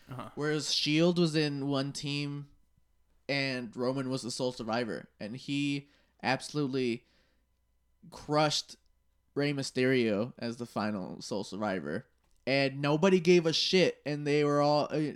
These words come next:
Speaker 2: they were all popping for Roman. Then he goes on to the Royal Rumble.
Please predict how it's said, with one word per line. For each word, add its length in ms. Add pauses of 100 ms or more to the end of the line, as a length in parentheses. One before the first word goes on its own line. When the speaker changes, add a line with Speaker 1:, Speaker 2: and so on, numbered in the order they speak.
Speaker 2:
they 140
were 120
all 160
popping 460
for 140
Roman. 420 (320)
Then 180
he 100
goes 260
on 180
to 140
the 120
Royal 280
Rumble. 500